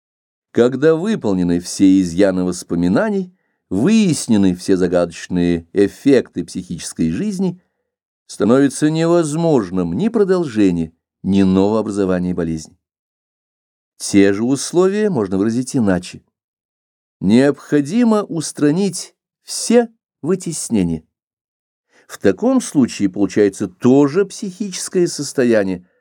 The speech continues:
в котором выполнены все амнезии.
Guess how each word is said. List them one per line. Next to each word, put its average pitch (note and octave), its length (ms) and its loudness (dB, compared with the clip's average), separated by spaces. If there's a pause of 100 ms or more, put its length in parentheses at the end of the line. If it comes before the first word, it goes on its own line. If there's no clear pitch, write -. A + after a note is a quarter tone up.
в - 80 -20
котором G2 360 0
выполнены B2+ 680 0 (160)
все G2 400 2
амнезии. E2 480 -8